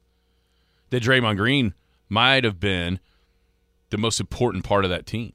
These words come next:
because he was the one that allowed it to work because he didn't need the ball. He didn't need it.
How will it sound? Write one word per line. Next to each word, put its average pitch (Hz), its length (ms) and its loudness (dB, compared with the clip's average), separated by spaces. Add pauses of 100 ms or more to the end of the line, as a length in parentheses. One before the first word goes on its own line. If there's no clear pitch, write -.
(1400)
because 123 360 0
he 127 80 2
was 117 220 -2
the 110 100 0
one 98 380 0 (300)
that 110 140 0
allowed 107 340 0
it 113 100 -8
to 113 100 -6
work 127 380 -4
because 117 300 -4
he 127 120 -4
didn't 123 200 -4
need 127 160 0
the 117 80 -6
ball. 127 400 -10 (3500)
He 120 140 -2
didn't 131 200 0
need 147 200 -2
it. - 200 -20